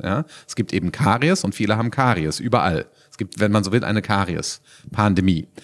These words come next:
Äh, und niemand würde natürlich auf den Gedanken kommen, wegen einer Karies-Pandemie Schokolade zu verbieten. Ja, das, äh, da würde man sagen, das wäre doch absurd. Und die Frage, die ich mir jetzt seit einem Jahr stelle, ist, ja, äh, und das ist die Rechtfertigungsfrage für die Maßnahmen,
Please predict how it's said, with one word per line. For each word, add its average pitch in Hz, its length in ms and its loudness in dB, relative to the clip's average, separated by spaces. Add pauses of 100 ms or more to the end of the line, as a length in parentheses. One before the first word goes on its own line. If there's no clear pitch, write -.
(280)
Äh, 120 220 4
und 120 400 0
niemand 156 340 4
würde 120 200 2
natürlich 101 320 0
auf - 80 -8
den 90 140 0
Gedanken 104 440 0
kommen, 147 380 2
wegen 110 180 2
einer 90 180 0
Karies-Pandemie 117 920 2
Schokolade 87 520 2
zu - 140 -8
verbieten. 82 460 -6 (360)
Ja, 110 180 -2
das, 104 280 -2
äh, 101 540 2
da 95 160 0
würde 101 140 2
man 95 160 2
sagen, 90 180 2
das 85 140 -6
wäre 95 160 -2
doch 90 160 -2
absurd. 82 500 -2 (400)
Und 110 120 -4
die 104 60 4
Frage, 170 380 2
die 110 80 2
ich 95 100 0
mir 104 80 2
jetzt 90 120 0
seit 87 180 0
einem 90 220 0
Jahr 90 200 4
stelle, 131 380 2
ist, - 540 -2
ja, 104 240 2 (320)
äh, 113 100 2
und 107 220 2
das 117 120 0
ist - 140 -4
die 113 60 2
Rechtfertigungsfrage 95 1300 0
für 98 160 -2
die 87 80 -2
Maßnahmen, 92 720 -2